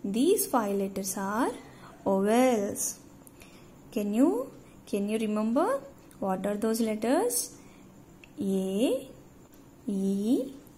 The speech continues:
I, O, U. Very good, children.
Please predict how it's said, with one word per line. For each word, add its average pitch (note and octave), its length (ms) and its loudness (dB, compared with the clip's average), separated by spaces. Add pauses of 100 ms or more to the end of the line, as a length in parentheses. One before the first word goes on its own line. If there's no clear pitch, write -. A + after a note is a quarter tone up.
(440)
I, G3+ 460 0 (760)
O, G3 560 -2 (480)
U. F4+ 600 2 (1300)
Very D4+ 440 2
good, C4+ 260 -2
children. G#3 840 -4